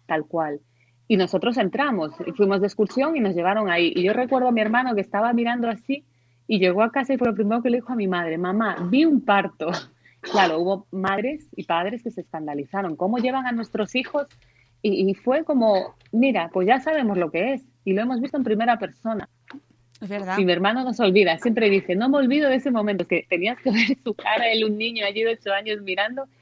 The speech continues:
Speaker 1: y, y estábamos todos diciendo, "Dios, ¿esto qué es?". Pero es lo más bonito, es lo más bon-, para mí es lo más bonito,
Speaker 2: Hmm.
Speaker 1: porque estás trayendo vida al mundo, entonces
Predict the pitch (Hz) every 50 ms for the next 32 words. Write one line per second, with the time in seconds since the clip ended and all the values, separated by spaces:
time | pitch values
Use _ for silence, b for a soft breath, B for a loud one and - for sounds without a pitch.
0 | b b b 202 - _ - 196 190 185 - - 233 262 294 294 220 - - 269
1 | 294 294 247 226 - - 208 196 185 180 175 180 214 233 202 - - 202 - -
2 | 285 - - 180 196 220 214 - _ _ _ _ _ _ _ - 196 202 254 285
3 | 320 294 247 180 151 156 170 220 277 - - - 151 - - _ _ _ _ _
4 | _ - 208 269 269 254 208 175 165 170 170 170 196 - 190 190 196 220 277 302
5 | 294 277 214 196 185 175 165 165 165 160 156 151 - - - - _ _ _ -
6 | 226 214 202 - - - 180 147 160 - - 196 190 - - 208 196 190 180 170
7 | 170 170 160 165 165 160 156 156 156 160 165 160 151 143 143 151 151 - 170 170
8 | - 208 208